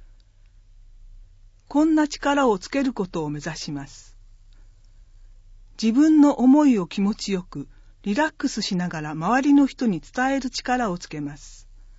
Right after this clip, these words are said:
助詞の使い方など、間違いやすい言葉の使い方の学習をします。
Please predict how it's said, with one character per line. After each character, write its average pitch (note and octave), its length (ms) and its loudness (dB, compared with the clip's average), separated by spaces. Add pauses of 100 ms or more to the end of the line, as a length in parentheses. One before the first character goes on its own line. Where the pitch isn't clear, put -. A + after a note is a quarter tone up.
(960)
助 G#3 140 -2
詞 C#4+ 120 -2
の D4 140 4
使 C#4 260 -2
い C4+ 80 -2
方 A#3+ 260 -4
な G3+ 160 -2
ど、 D3+ 200 -12 (260)
間 C#4 440 0
違 D4 60 4
い - 20 4
や C#4 160 0
す - 160 -6
い G#3 100 -2
言 B3 260 -6
葉 C#4 100 2
の C4+ 120 4
使 B3+ 280 -6
い B3+ 60 -4
方 A#3+ 280 -4
の G3+ 160 -4
学 - 260 -12
習 B3 280 -2
を G#3 140 -2
し - 160 -10
ま D#3 160 -10
す。 - 320 -20